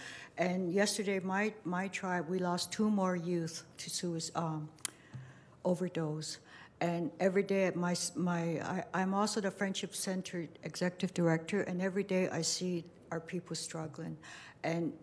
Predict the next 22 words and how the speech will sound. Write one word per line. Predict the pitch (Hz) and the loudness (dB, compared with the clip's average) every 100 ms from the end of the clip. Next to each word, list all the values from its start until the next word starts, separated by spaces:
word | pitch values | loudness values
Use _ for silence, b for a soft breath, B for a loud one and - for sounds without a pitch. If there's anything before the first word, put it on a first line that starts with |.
| - | -6
part | - 196 | 0 2
of | 190 185 | 2 2
this | 185 - | -2 0
reconciliation, | 185 185 190 - 190 180 180 180 175 185 - | 0 0 -2 -2 -2 0 2 0 -2 -4 -2
R | 175 185 | 0 0
lac, | 180 165 - | 0 -2 -4
for | - 180 | -8 -4
me, | 180 180 170 B B B - | -2 0 -2 B B B 2
is | 190 185 | 4 2
to | - | -2
help | 180 - 196 196 - | -4 0 2 0 0
that | 180 - | 0 0
awareness | 165 175 175 180 175 160 | 2 4 4 2 0 -2
in | - 185 | -2 0
the | 180 | 0
city | - 180 175 147 | -2 -2 -2 -2
and | 160 | -4
to | - | -4
work | 175 180 170 | 0 0 0
with | 170 | -4
the | - | -6
city | 165 - 180 170 160 | -4 -2 -2 -2 -6